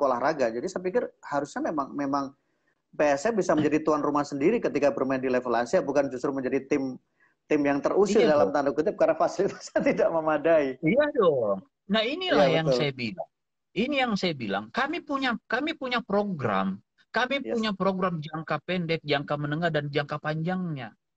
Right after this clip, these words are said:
Speaker 1: Hmm.
Speaker 2: Ketika kita membicarakan ini, kita akan membicara di sana. Dan program ini, ini kita membangun program ini, ya tentu dengan kemampuan kita sendiri.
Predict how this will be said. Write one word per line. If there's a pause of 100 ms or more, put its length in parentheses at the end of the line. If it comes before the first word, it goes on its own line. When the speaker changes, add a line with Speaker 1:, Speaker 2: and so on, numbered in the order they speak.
(560)
Speaker 1:
Hmm.
Speaker 2:
Ketika
kita
membicarakan
ini, (240)
kita
akan
membicara
di
sana. (200)
Dan
program
ini, (280)
ini (160)
kita
membangun
program
ini, (240)
ya
tentu
dengan
kemampuan
kita
sendiri.